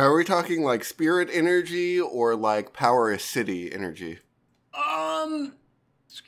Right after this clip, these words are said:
Speaker 2: you know, at first it's just Power of City energy, and then it kinda becomes both.
Speaker 1: Mm,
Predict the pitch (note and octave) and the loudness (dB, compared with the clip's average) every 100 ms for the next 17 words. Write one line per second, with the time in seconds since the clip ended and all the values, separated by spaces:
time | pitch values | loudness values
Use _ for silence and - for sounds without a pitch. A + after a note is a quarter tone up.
0 | _ - - F3 F#3+ A3 D3 F3 A3 G3 | _ -16 -6 -4 -4 -4 -6 -4 -4 -4
1 | C#3+ E3 - - F3+ F3+ C#3+ - A3 A#3 | -4 -4 -6 -6 -4 -2 -4 -4 -4 -4
2 | B3 A3 B3 - - E3+ F3 F3 F#3+ F#3+ | -4 -4 -6 -8 -6 -4 -4 -6 -8 -8
3 | E3+ E3 E3 B2+ - C3+ F#2+ - _ _ | -8 -6 -6 -6 -8 -8 -10 -16 _ _
4 | _ _ _ - A2+ C#3 A#2 F#2+ | _ _ _ -12 -4 0 0 -2